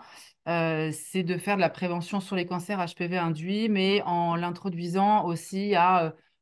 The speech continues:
des réflexions sur, euh, la santé générale et la bonne santé, et notamment aussi sur la puberté, voilà, pour les investir sur un sujet qui les concerne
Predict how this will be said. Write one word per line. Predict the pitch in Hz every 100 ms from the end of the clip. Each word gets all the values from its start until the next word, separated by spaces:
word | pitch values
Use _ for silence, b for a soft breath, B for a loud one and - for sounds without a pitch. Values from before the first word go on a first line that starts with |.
| -
des | 160
réflexions | 180 185 190 - 208 214
sur, | - 185 170
euh, |
la | 160
santé | 156 175 190
générale | 180 170 165 190
et | 190
la | 156
bonne | 160 175
santé, | - 165 180 226 B B B
et | 165
notamment | 180 190 190
aussi | 190 220
sur | 202
la | 165
puberté, | 160 180 175 175 170
voilà, | 165 160
pour | 160
les | 156
investir | 160 160 156 196
sur | - 160
un |
sujet | 139 - 175
qui |
les | 160 156
concerne | 165 151 180 170 147